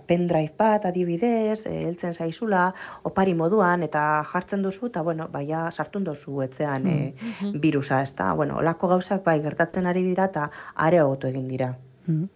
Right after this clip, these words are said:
Speaker 3: Eta hon-, honen aurrean, honen guztiaren aurrean, em,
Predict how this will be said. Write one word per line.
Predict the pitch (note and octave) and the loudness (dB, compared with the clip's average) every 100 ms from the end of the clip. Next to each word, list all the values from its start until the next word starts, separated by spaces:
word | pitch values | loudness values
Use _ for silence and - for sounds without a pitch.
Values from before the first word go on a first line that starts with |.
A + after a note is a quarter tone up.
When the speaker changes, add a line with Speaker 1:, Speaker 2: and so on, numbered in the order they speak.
| _ | _
Speaker 3:
Eta | G#3 F#3 | 4 8
hon-, | F3+ F#3 - | 8 4 4
honen | F#3+ G3 A#3+ | 6 6 6
aurrean, | B3+ B3 C4 B3+ B3+ D4+ - | 6 6 6 6 6 4 0
honen | F#3 F#3+ | 0 2
guztiaren | G3 - G3 F#3+ | 2 2 4 6
aurrean, | F3 E3 F3 C4+ D4 - | 6 6 4 4 2 -2
em, | F3 D3+ C#3+ C#3 C3+ B2 G#2+ | -2 -2 -2 -2 -4 -6 -10